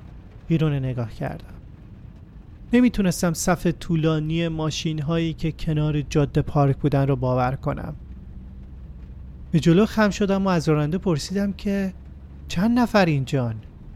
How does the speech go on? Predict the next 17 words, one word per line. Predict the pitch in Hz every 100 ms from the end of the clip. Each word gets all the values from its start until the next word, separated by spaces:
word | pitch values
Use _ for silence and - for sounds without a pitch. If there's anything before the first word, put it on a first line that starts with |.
| - - - -
راننده | 180 202 208 196 202 190
یه | 185 190 160 -
بادی | 170 185 185
به | 190 180
قبقب | 160 151 - 170
انداخت | 175 165 151 165 - -
و | 156
جواب | 160 147 156 151
داد: | 170 160 - -
«چند | - - 170 190 202 -
هزار | 165 139 151 180 190
نفر | 175 160 175 175
از | 156
سراسر | - 143 135 - 160 165
تایلند | - 143 135 151 151
داوطلب | 139 131 - 131 131
شدن. | - 131 - -